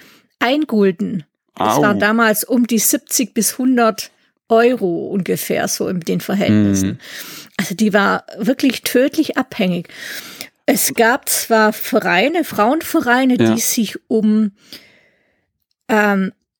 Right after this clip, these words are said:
Speaker 1: arme Wöchnerinnen gekümmert haben,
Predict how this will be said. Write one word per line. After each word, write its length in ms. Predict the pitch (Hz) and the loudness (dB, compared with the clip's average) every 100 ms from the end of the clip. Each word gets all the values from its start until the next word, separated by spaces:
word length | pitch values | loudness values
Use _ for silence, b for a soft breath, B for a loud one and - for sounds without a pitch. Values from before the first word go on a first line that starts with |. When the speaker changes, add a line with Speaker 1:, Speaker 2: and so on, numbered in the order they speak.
| - | -2
Speaker 1:
arme 880 | 254 262 320 311 311 311 311 320 - _ - | 0 2 2 2 2 0 0 -4 -8 _ -12
Wöchnerinnen 920 | 170 233 330 - 226 226 208 202 196 | 0 0 0 0 0 2 2 0 0
gekümmert 680 | 196 - - 403 330 220 - | -2 -6 -2 0 2 0 -4
haben, 340 | 196 - - | -4 -4 -6